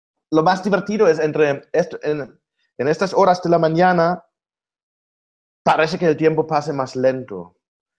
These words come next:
Y cuando todo el mundo se levanta, tú ya estás corriendo. Y esto también es una gran ventaja. Cuando yo estoy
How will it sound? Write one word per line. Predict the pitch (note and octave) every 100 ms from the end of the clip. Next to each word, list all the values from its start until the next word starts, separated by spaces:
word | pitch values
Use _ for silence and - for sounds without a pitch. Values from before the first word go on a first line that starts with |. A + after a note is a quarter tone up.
| _
Y | C#3+
cuando | D#3 D#3+ D#3
todo | F#3+ G3
el | G3
mundo | F3+ G3 F3+
se | D3+ C#3
levanta, | C3 D3+ F#3 F#3 D#3+ E3+ E3+ _ _ _
tú | F3
ya | E3+ D#3+
estás | D3+ D#3 C#3+
corriendo. | - C#3 B2+ B2 B2+ A2+ G#2+
Y | C3+
esto | C#3 C#3
también | C3+ C#3 C#3+ C3+ - _ _ _ _
es | C3
una | D3 -
gran | D3 D3+
ventaja. | D3+ E3+ D#3
Cuando | C3+ B2+
yo | B2+ D3+
estoy | D#3+ D#3+ D#3+ E3 D#3+